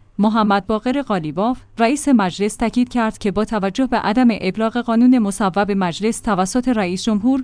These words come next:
به عنوان رئیس مجلس این اختیار را دارد که رأساً این قانون را به دستگاه‌های اجرایی ابلاغ کند.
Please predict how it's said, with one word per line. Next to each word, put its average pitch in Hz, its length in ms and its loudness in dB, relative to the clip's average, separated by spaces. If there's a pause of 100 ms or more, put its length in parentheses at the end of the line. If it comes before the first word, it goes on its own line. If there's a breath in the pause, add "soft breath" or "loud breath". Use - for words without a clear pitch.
(160)
به 190 120 0
عنوان 233 340 2
رئیس 247 400 0
مجلس 240 460 2
این 208 260 0
اختیار 180 420 -2
را 175 140 -2
دارد 165 400 -4
که 208 120 -4
رأساً 214 320 0
این 262 260 4
قانون 214 340 2
را 190 120 0
به 175 140 -2
دستگاه‌های 190 640 -2
اجرایی 180 560 -4
ابلاغ 175 360 -4
کند. - 360 -10